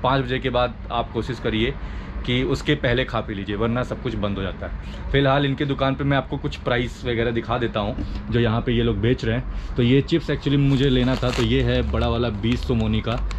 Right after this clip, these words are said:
ये आठ सौ मोनी का दे रहे हैं। बाकी कुछ ये प्राइसेस इन्होंने लगाए हुआ, अब ये देखिए, जैसे ये बिस्किट है तो ये पन्द्रह सौ मोनी, इधर ये वाला है दस सौ मोनी।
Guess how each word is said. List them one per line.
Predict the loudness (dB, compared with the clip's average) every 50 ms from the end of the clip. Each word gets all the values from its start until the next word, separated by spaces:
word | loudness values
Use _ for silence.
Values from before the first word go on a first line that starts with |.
| 0 0 0 2 2
ये | 4 4 4 4 4 2 0
आठ | -2 -2 -2
सौ | -2 0 2
मोनी | 2 4 4 2
का | 2 2 2
दे | 4 4 4
रहे | 2 2
हैं। | -2 -2 -4 -2
बाकी | -2 -2 0 -2 -2
कुछ | -2 -2 -2 0 0
ये | 0 0
प्राइसेस | 0 0 0 0 0 0 0 0 0
इन्होंने | 2 2 2 2
लगाए | 2 0 0 0 0
हुआ, | 0 0 0
अब | 0 -2
ये | -2 -2
देखिए, | -2 -4 -4 -4 -6 -6 -8 -14 -12 -12 -12 -8 -4
जैसे | -4 -2 -2 0
ये | 0 0 0 0 0
बिस्किट | 0 -2 -2 -2 -4 -4 -2 0
है | 0 0 -2 -2 -6 -8 -8 -6
तो | -2
ये | 0 0 0
पन्द्रह | -2 -2 -2 -2 0 -2 -2
सौ | -2 -2 0
मोनी, | 0 2 2 2 0 -2 -4 -8 -14 -14 -14 -12 -12 -10 -8 -4
इधर | -2 0 0 2
ये | 2 2 2 2
वाला | 2 0 0 0
है | 0 0 -2 -2
दस | -2 -2 -2 -2 -2 -2
सौ | -2 0
मोनी। | 2 2 2 2 0 0